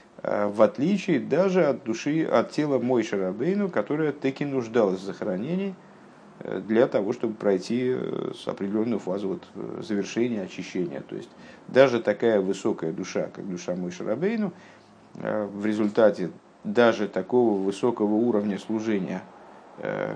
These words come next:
которое вёл Мойше Рабейну, п-, п-, будучи в нашем мире, не привело к преобразованию тела в такому, которое можно было бы сравнить с преобразованием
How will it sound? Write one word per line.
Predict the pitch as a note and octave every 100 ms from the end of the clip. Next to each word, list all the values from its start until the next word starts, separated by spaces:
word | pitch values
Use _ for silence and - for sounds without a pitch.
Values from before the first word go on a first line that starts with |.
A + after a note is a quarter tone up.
| -
которое | G#2 A2 G2+ G2
вёл | G2 A2 G2+
Мойше | G2+ F#2 F2+
Рабейну, | F#2+ G2+ G2 F#2 F2+ - -
п-, | -
п-, | - F#2+ F2 D2+ D2+
будучи | G#2 F2+ F2 E2 - - - - - -
в | F#2+
нашем | G#2 F2+ G2 C3+
мире, | A#3 A#3+ - - - -
не | A#2+ C3 F3+
привело | F3+ C#3 C#3 A#2+ F#2 - -
к |
преобразованию | - G#2+ A2 A2 A#2 G#2+ G2 F#2+
тела | - D#3 F3+
в | E3 - - -
такому, | A2+ - D#3 A3+ F#3 G2 - -
которое | - G2+ D3 D3
можно | A2 B2+ B2 A2+
было | A2 A2
бы | G#2+
сравнить | G2 G2+ G2 B2+ D3
с |
преобразованием | G2+ G2+ G2+ G2+ A2 A#2+